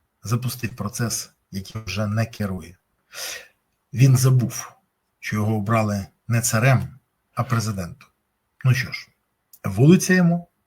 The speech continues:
все нагадала. Сподіваюсь, висновки він зробить. До речі, наші партнери також йому нагадують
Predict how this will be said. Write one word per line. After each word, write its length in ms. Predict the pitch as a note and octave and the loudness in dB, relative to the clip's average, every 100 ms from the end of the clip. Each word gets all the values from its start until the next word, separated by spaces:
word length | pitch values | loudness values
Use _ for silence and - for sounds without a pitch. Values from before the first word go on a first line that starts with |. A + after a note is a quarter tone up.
| _ | _
все 240 | - - G#2+ | -10 -4 -4
нагадала. 560 | G2 F#2+ - - - _ _ _ _ _ - - - - - - _ | -4 -6 -10 -14 -16 _ _ _ _ _ -20 -16 -14 -12 -14 -14 _
Сподіваюсь, 1040 | - - D3+ B2+ C3 F#3 D3 A2 - - _ - | -16 2 6 6 8 8 6 2 -4 -10 _ 0
висновки 800 | B2+ A2+ E3 - A2 - G2+ - _ | 4 6 4 4 -2 -4 -14 -14 _
він 240 | G#2+ C3+ B2 | 0 2 4
зробить. 560 | G2+ F#2 - _ _ - | 2 -6 -10 _ _ -2
До 220 | A#2 E3 | 4 6
речі, 480 | A#3 - - D#3 B2 | 6 2 2 0 0
наші 280 | A2 G#2 - | -4 -4 -6
партнери 760 | - - - D3 C#3+ B2 G#2+ _ _ - | -8 -6 2 4 4 2 -2 _ _ -8
також 380 | F#3+ - F#2+ F#2+ | -6 -6 -8 -6
йому 180 | F#2+ | -8
нагадують 600 | F2+ F#2 F#2 F2 G2 _ | -8 -6 -6 -8 -18 _